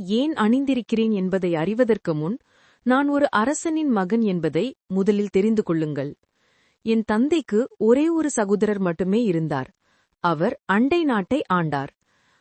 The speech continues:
அவருக்கு என் வயதை ஒத்த ஒரு மகனும் மகளும் இருந்தனர். நான் வளர்ந்தபோது பெரும்பாலும் மாமாவின் அரசவைக்கு சென்று அங்கேயே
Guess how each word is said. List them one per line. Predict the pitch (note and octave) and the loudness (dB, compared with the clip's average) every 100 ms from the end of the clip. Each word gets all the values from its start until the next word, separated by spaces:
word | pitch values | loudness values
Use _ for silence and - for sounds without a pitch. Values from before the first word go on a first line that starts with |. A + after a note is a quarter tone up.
| - | -2
அவருக்கு | A3+ C4+ D4 - B3+ | 2 2 0 0 0
என் | G3+ C#4 E4 | 0 0 2
வயதை | D4 D4+ D#4 | 0 0 0
ஒத்த | C#4+ A3 - A#3+ | 2 2 2 2
ஒரு | G#3 F3+ | 2 0
மகனும் | D#3+ D3+ D#3+ G#3+ D4+ _ _ - | -2 -2 -2 -2 -6 _ _ -4
மகளும் | G3 A#3+ D#4+ D4 D#4+ | 0 2 2 0 0
இருந்தனர். | B3 G3 F3 D3+ C3+ - _ _ _ _ _ _ - | 0 0 0 -4 -6 -10 _ _ _ _ _ _ -2
நான் | G3 G3 | 0 2
வளர்ந்தபோது | F3+ F3+ C4+ D#4+ C#4 F3 D3+ F3+ D#4 _ _ _ - | 4 4 2 0 0 2 2 0 -4 _ _ _ 2
பெரும்பாலும் | C4+ E4 D#4+ C#4+ D4+ A#3 | 4 4 4 2 2 2
மாமாவின் | G3+ C4 D#4+ E4 E4 | 2 2 2 0 -2
அரசவைக்கு | - G3 A#3 C4 B3 B3+ C4 | -2 0 0 0 0 -2 -2
சென்று | - E3 D#3 B3 - _ _ - | -2 -2 -2 -6 -6 _ _ -2
அங்கேயே | G#3+ C#4+ E4 D#4 | 0 2 2 0